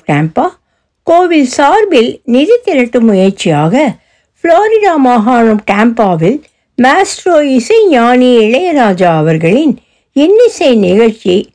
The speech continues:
ஜூலை இருபத்தி இரண்டாம் தேதி மாலை ஆறு முப்பது முதல் லேக்லேண்ட் ஆர் பி ஃபண்டிங் மைய வளாகத்தில் லேக்லேண்ட் ஆர் பி ஃபண்டிங் சென்டர்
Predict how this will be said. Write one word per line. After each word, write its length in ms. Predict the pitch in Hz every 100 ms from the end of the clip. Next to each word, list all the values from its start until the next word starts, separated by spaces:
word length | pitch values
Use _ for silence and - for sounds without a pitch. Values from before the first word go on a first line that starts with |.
| _ _ -
ஜூலை 420 | 226 381 440 453
இருபத்தி 440 | 311 262 330 - 285
இரண்டாம் 540 | 233 208 233 240 233
தேதி 420 | 226 185 170 208 -
மாலை 520 | 196 226 254 277 202 233 - _ _ -
ஆறு 420 | 240 277 453 440
முப்பது 440 | 277 214 262 226 185
முதல் 340 | 165 185 370 - _ _ -
லேக்லேண்ட் 760 | 247 302 427 427 381 302 302 - _
ஆர் 420 | - 247 302 311 -
பி 140 | 294
ஃபண்டிங் 680 | 262 - 254 226 240 247 247
மைய 400 | - 190 226 262
வளாகத்தில் 760 | 220 170 180 185 165 156 381 453 _ _ _ _
லேக்லேண்ட் 720 | 254 294 370 370 359 302 311 - -
ஆர் 360 | 226 262 269 254
பி 160 | 247 247 -
ஃபண்டிங் 640 | _ 240 240 247 247 240
சென்டர் 680 | 226 - 190 190 196 180 -